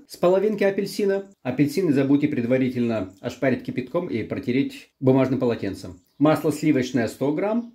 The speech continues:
и масло топленое шестьдесят грамм. Демиглас — это для апельсинового соуса. Как готовится демиглас, вы найдете у меня на канале. Ссылку под видео я оставлю. Как готовится красная капуста,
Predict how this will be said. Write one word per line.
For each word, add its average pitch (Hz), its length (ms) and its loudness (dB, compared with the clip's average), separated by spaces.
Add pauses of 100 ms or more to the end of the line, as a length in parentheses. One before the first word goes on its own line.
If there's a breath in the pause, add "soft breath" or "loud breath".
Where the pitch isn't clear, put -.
(140)
и 131 400 6
масло 139 320 2
топленое 151 680 0
шестьдесят 123 480 -4
грамм. 90 300 -10 (220)
Демиглас — 196 680 0 (180)
это 156 180 -2
для 139 200 4
апельсинового 139 600 2
соуса. 196 540 -4 (180)
Как 170 180 2
готовится 165 420 0
демиглас, 135 580 0
вы 131 140 0
найдете 147 320 2
у 143 40 2
меня 131 160 2
на 151 100 2
канале. 107 520 -2
Ссылку 196 380 0
под 120 160 -2
видео 151 240 4
я 131 160 4
оставлю. 90 480 -8 (160)
Как 165 320 4
готовится 151 460 0
красная 180 400 0
капуста, 98 600 -10